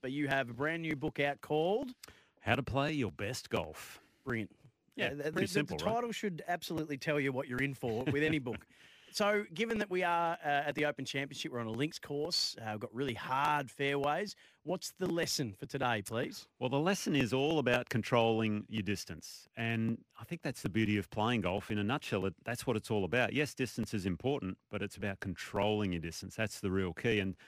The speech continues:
Speaker 2: when people say to me, "Oh, I want to hit the ball a long way," I said, "Well, if you want to hit a seven iron further, use a six iron." There, there's a pretty good example of it. But a great tip or a great drill to do when you're on the driving range is to pick out a target, say it's a hundred and fifty metres,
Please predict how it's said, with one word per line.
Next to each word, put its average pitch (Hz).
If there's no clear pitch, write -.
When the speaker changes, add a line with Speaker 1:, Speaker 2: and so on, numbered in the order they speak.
Speaker 2:
when 131
people 151
say 110
to 101
me, 107
"Oh, 123
I -
want 120
to -
hit 113
the -
ball 110
a 107
long 110
way," 120
I 110
said, 135
"Well, 135
if 139
you 147
want 175
to 147
hit 143
a -
seven 120
iron 90
further, 87
use 117
a 110
six -
iron." 82
There, 131
there's 113
a 113
pretty 107
good 95
example 92
of 87
it. 82
But 123
a 110
great 135
tip 123
or 104
a 95
great 110
drill 120
to 120
do 90
when 92
you're 90
on 123
the 151
driving 101
range 85
is 110
to 104
pick 143
out 170
a 156
target, 92
say 107
it's 104
a 98
hundred 98
and 127
fifty 135
metres, 95